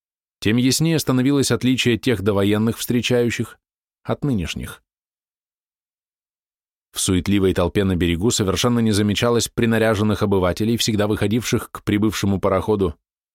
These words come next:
себе показать и на людев поглядеть. Не было среди встречающих ни черных мундиров тюремного ведомства, ни серых солдатских.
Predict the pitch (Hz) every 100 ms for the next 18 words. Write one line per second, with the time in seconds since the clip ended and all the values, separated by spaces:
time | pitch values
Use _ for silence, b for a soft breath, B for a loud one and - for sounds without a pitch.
0 | _ - 185 165 - - 92 85 80 -
1 | _ 127 147 156 151 107 82 - 92 95
2 | 90 85 - _ _ _ - 95 92 98
3 | - 95 92 - 101 92 110 107 - 95
4 | 101 95 110 107 101 101 101 101 107 92
5 | 98 98 98 90 85 85 87 92 113 127
6 | _ _ _ _ _ 104 107 104 95 -
7 | 120 107 - - 71